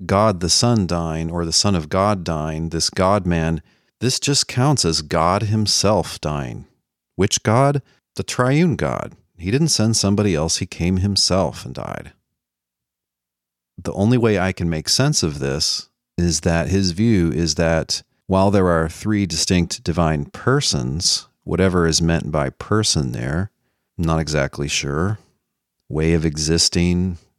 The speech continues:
uh, essential personality, not sure. But he would seem to be saying that there is just one he, one self, among the Trinity. The whole thing, the Trinity, amounts to a he.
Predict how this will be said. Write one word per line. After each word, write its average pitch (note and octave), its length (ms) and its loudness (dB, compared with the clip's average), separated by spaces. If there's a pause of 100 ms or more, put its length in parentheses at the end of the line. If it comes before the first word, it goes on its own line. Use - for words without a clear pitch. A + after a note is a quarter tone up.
(140)
uh, B1 260 -6
essential E2 500 -2
personality, F2 1120 0 (400)
not D2 240 -8
sure. F2+ 420 0 (520)
But F#2 100 2
he G2+ 160 4
would F#2+ 160 2
seem A#2 280 4
to A#2+ 80 4
be G#2+ 140 2
saying G2 600 0 (220)
that F2 120 -2
there F#2 180 2
is F2 140 2
just - 320 0
one F#2 280 2
he, F#2 580 -2 (200)
one F2 220 0
self, F#2+ 640 0 (300)
among E2+ 300 2
the D#2+ 100 -6
Trinity. D2+ 500 0 (460)
The F2+ 140 0
whole F#2 260 2
thing, F#2 380 0
the E2+ 80 -2
Trinity, D#2+ 560 0
amounts E2+ 400 0
to E2 240 -2
a D#2+ 100 0
he. D#2 580 -4